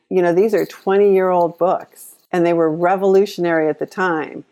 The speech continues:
But we haven't really, it's like they all came out at once. Everybody was talking about it. The women's movement started. You know, we were so hopeful we were gonna get the E R A passed, which we never did.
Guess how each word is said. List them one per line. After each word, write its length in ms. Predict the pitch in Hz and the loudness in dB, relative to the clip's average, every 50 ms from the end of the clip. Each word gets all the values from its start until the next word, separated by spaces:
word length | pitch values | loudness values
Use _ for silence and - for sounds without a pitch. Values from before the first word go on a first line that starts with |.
| _ _ _ _ _ - | _ _ _ _ _ -12
But 280 | 180 165 - 196 180 - | -12 -2 -2 -2 0 2
we 160 | 196 185 196 | 2 2 2
haven't 460 | 202 208 214 214 226 220 226 208 - | 0 -2 -2 -2 -2 -2 -2 -4 -4
really, 440 | 190 185 190 202 208 208 202 190 147 | -2 0 2 4 4 4 2 2 2
it's 200 | 190 185 - - | 0 -2 0 0
like 340 | 208 190 185 180 - - - - | 0 0 0 0 -4 -6 -6 -6
they 300 | 180 185 170 165 - - | 0 0 0 0 0 0
all 280 | 196 196 214 220 233 233 | 0 2 2 2 0 -2
came 320 | - - - 220 214 202 | -6 -4 -2 0 0 0
out 180 | 185 185 185 185 | 0 0 0 -2
at 100 | 170 - | -2 -2
once. 520 | 165 170 175 175 170 175 175 - - - - - | -2 -2 0 0 0 -2 -4 -8 -20 -16 -4 -2
Everybody 420 | 208 214 220 226 214 214 208 220 | -2 0 0 0 2 2 2 2
was 180 | 196 185 185 - | 2 0 -2 -2
talking 380 | - 185 160 175 - 175 175 | -4 -4 -4 -4 -4 -4 -2
about 240 | 165 175 165 160 165 | 0 0 0 0 0
it. 100 | 160 - | -2 -2
The 80 | 143 135 | -4 -4
women's 480 | 143 160 185 202 208 202 202 196 - | -2 0 0 2 2 2 0 -2 -2
movement 460 | 190 190 190 185 180 180 175 170 160 | 0 2 2 2 0 -2 -4 -4 -4
started. 720 | - - - 175 170 165 165 170 165 160 160 160 - - - _ _ - - _ - | -6 -4 -2 0 0 0 2 2 2 2 2 0 -4 -8 -20 _ _ -20 -20 _ -6
You 100 | 175 175 | -2 0
know, 140 | 170 165 165 | 0 0 0
we 140 | 165 170 165 | 0 0 0
were 120 | 156 151 | 0 -2
so 280 | 151 - - 220 208 202 | -4 -4 -2 -2 -2 0
hopeful 420 | 196 202 190 190 - 185 180 175 | 0 -2 -4 -2 -2 -2 -2 0
we 100 | 170 170 | 0 0
were 200 | 170 165 165 165 | 0 0 0 0
gonna 180 | - 170 160 165 | -2 -2 -2 -2
get 140 | - 156 - | -2 -4 -4
the 120 | - 165 | -4 -2
E 100 | 165 160 | -2 0
R 320 | 156 156 156 156 156 156 | 0 0 0 0 0 0
A 40 | 156 | -2
passed, 500 | 156 - 165 156 156 156 160 165 - - | -4 -6 -4 -2 -2 -2 -4 -4 -8 -10
which 180 | 170 156 - - | -10 -10 -8 -6
we 100 | 156 156 | -6 -4
never 280 | 151 156 175 190 185 | -4 -4 -2 -2 -2
did. 440 | 180 - 165 156 151 151 151 151 151 | -2 0 0 0 2 2 0 -2 -4